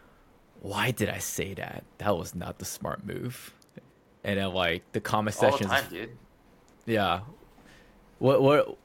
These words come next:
Speaker 1: what was, <laughs> all right, I, I don't know if we should talk about this, but I'm gonna mention it.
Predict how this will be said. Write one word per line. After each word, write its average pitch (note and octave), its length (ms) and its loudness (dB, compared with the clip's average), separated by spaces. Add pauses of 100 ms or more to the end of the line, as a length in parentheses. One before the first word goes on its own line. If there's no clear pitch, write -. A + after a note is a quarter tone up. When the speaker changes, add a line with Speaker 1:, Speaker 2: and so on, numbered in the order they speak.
(140)
Speaker 1:
what C#3+ 240 6
was, C#3 240 6
<laughs> - 400 0
all - 260 2 (1160)
right, C3+ 300 4
I, - 240 2 (160)
I D3+ 100 4
don't F#3 140 6
know F#3 120 6
if F3 40 4
we E3+ 80 6
should D#3 160 0
talk D#3 200 6
about F3+ 200 6
this, F#3 160 6
but D3+ 120 6
I'm C3 100 6
gonna C3+ 100 6
mention B2+ 340 4
it. D#3+ 240 4